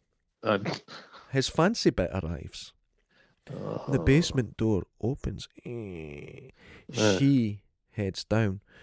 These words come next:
Speaker 2: Poor Walter, he's not about. The fridge is closed. She opens it. Walter dead.
Speaker 1: What the f-, like a,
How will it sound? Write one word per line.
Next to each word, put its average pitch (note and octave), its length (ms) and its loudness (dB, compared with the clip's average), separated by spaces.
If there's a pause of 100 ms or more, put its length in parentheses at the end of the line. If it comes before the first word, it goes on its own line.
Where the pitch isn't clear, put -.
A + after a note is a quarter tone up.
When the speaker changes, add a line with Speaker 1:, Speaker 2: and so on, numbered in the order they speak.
(140)
Speaker 2:
Poor C3+ 200 6
Walter, F#2 440 0
he's A#2+ 140 -4
not A#2+ 160 -4
about. G#2+ 300 2 (320)
The - 100 -8
fridge B2 300 -2
is - 100 -6
closed. - 580 -2 (520)
She - 140 0
opens D#3 440 2
it. B2 160 4
Walter C#3+ 360 0
dead. C3 360 0 (840)
Speaker 1:
What - 140 2
the E3 80 6
f-, - 920 -14
like D3 180 2
a, C3 100 4